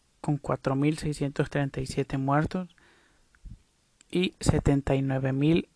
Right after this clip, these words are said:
cincuenta y seis curados. Bueno, en una gráfica del porcentaje de muertes entre hombres y mujeres,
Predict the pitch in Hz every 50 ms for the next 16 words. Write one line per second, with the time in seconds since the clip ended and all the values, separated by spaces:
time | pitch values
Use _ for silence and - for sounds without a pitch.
0 | _ - - - - 139 135 131 - 135 131 135 123 127 127 123 - - - 139
1 | 139 - - - - 135 127 123 123 131 127 - - - - - - - - -
2 | - - - - - - - - - _ _ _ _ _ _ _ _ _ _ _
3 | _ _ _ _ _ _ _ _ _ _ - - 143 139 135 131 131 - - 151
4 | 151 151 151 156 160 160 151 147 147 147 - 156 151 - - 151 151 151 - -
5 | - - - _ - - 147 139 135 - - 131 - - - 139 131 - 135 131
6 | 143 151 151 151 147 143 139 139 139 143 143 - - 139 139 - - - 147 139
7 | 131 127 - 131 131 - - - 165 156 147 151 156 160 156 - - 147 147 147
8 | 139 - - - 147 143 147 147 - -